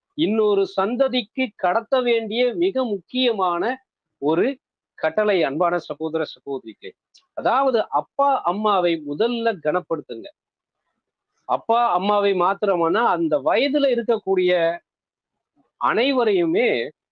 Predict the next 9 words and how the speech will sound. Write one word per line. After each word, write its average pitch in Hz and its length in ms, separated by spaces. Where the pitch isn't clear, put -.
அங்க 143 520
கனப்படுத்தணும், 185 840
அவருடைய 143 480
வார்த்தைக்கு 185 760
மதிப்பு 151 600
கொடுக்கணும். 165 520
அதை 135 440
கொடுத்து 240 380
வளர்வது 185 640